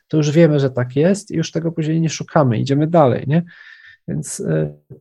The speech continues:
no, to a propos, a propos tego, co nam to daje. Każdy ma inaczej, tak? Tak jak na tych warsztatach, e, jedna dziewczyna nagle się oka-, ona w ogóle nie wiedziała o tym, że tam w, w życiu płodowym miała jakąś straszną traumę.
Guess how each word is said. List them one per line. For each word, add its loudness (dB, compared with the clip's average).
no, -2
to 2
a 2
propos, 4
a 2
propos 2
tego, 4
co -2
nam 4
to 4
daje. 2
Każdy 4
ma 4
inaczej, 2
tak? 0
Tak -2
jak 0
na 0
tych -2
warsztatach, 0
e, 0
jedna 0
dziewczyna 0
nagle 2
się -2
oka-, -2
ona 2
w -2
ogóle 2
nie 6
wiedziała 2
o -6
tym, -12
że -6
tam -4
w, -18
w -6
życiu -2
płodowym 0
miała 2
jakąś 0
straszną -2
traumę. 0